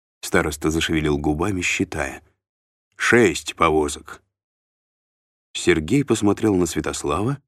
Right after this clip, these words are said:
князь тоже посмотрел на воеводу и просиял.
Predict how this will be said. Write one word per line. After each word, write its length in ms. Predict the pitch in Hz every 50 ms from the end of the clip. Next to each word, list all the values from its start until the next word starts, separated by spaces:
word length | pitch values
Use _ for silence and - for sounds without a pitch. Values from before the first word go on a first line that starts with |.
| _ _ _ _ _ _ _ _ _
князь 400 | - 82 85 107 139 139 - -
тоже 420 | - - 127 120 95 - 80 73 73
посмотрел 500 | - - - - 80 76 - - 80 78
на 140 | 80 85 82
воеводу 520 | 90 98 107 110 147 165 156 156 139 - _
и 100 | - 117
просиял. 760 | 113 - 98 87 - - 76 73 65 64 67 - - - -